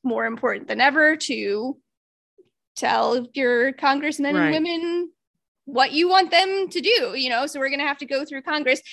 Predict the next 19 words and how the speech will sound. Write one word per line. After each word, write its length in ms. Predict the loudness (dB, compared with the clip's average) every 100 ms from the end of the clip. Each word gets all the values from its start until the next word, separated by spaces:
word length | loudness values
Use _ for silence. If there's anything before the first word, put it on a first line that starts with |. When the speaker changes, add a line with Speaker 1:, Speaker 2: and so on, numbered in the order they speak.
| -12
Speaker 1:
This, 220 | -8 -8 -10
this 320 | -8 -8 -6
Q 240 | -2 2
and 100 | 4
A 300 | 4 4 4
article 380 | 4 2 0 0
that 120 | 2
I'll 140 | 2 2
link 200 | -2 -6
to 180 | -12 -8
too, 220 | -6 -4
it 120 | -4
talks 320 | -2 -2 0
a 60 | 0
little 240 | 2 2
bit 160 | 2 2
about 300 | 4 2 2
how 480 | 0 2 4 4 0 -4 _ _ -8
the, 600 | 2 4 4 4 2